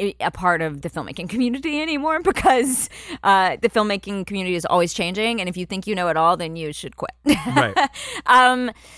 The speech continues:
Speaker 1: so, um, I direct the, I've only directed one feature. I've directed one feature. Don't put only 'cause I'm trying to talk less bad about myself. I've directed one feature. It's called Best Friends Forever. It's an apocalyptic road trip movie.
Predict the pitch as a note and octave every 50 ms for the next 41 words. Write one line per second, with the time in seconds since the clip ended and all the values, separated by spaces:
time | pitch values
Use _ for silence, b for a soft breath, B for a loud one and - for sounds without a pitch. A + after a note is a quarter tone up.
0 | B B B B B B - - - C#4 B3+ - - b b b b b b b
1 | b b _ _ - A3+ A#3+ A#3 - - B3 A#3 C#4 C#4 C#4+ - - - - G3+
2 | C4 A#3+ A#3+ - - A#3+ B3+ D4+ E4 E4+ D4+ D4 B3 - - A3+ G3 G3 F#3 F#3+
3 | G3+ - - E3 - - E3+ D#3 - - _ _ _ - G3+ G#3+ G#3 C#4 D4 C#4
4 | - D4 A#3+ G#3 G3 F#3 F3 - D3 - - D#3+ D#3+ D#3+ E3 - - F#3+ F3+ E3+
5 | F#3 E3 - D#3 D3 C#3 C#3+ D3 D3 - D3+ - - D3 - - _ - - F3+
6 | D3+ C#3+ C3+ B2 - - _ - - G3 D3+ - - D3+ D3+ D3+ - - - E2+
7 | E2+ - - - - E3 - - - B B B B B B B - - B3 A3+
8 | D4 D#4+ D4+ F#4+ F#4+ C#4 B3 B3 B3+ B3+ - A3+ G3 - G3+ G3 F3+ - - F#3
9 | E3 D#3+ D#3+ D#3+ - - F3+ F#3+ - - - F3+ D#3+ D3+ D#3 D#3 D3+ D3 D3 -
10 | - D#3 - - F3 D#3 D3+ - E3 D#3+ D3+ - D#3+ - - D#3 D3+ D#3 - -
11 | - - D#3+ D#3 D3+ D3+ D3+ D#3